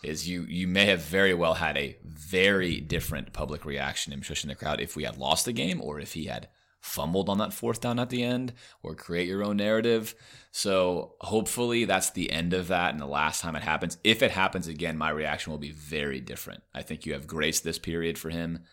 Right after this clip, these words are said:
but it cannot happen again. I think that's got to be clear to Felipe. No more of that. Time to rein this stuff in. Get yourself together. Okay, let's look at the game analysis section of this week's pod. Um,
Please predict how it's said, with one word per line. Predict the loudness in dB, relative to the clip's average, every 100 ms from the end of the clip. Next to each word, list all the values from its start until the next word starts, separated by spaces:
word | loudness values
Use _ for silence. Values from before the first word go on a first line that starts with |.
| _ _ -8
but | -4
it | -2
cannot | -4 -6 -4 -4
happen | -4 -8 -8
again. | -12 -12 -12 -14 -18
I | -16
think | -10 -8
that's | -6 -6
got | -4 -4
to | -6
be | -10
clear | -10 -8 -8
to |
Felipe. | -10 -10 -10 -8 -6 -8 -10 _ _ _
No | -4 2 4
more | 4 2
of |
that. | 0 -4 -6 -10
Time | -8
to | -6
rein | -4 -4 -2
this | -4 -4
stuff | -6 -8
in. | -10 -10
Get | -10
yourself | -8 -6 -6 -8 -16 _ _ _
together. | -6 -2 -2 -2 -10
Okay, | -2 2
let's | 4
look | 4 0
at | -2
the | -2 -4 -8 _ _
game | -2 0 2
analysis | 2 4 2 0 0 -2 -4 _ -20 -20 -8
section | -2 0 0
of | 0
this | 0 -2
week's | -4
pod. | 0 2 2 0 -8 _ -10
Um, | -6 -6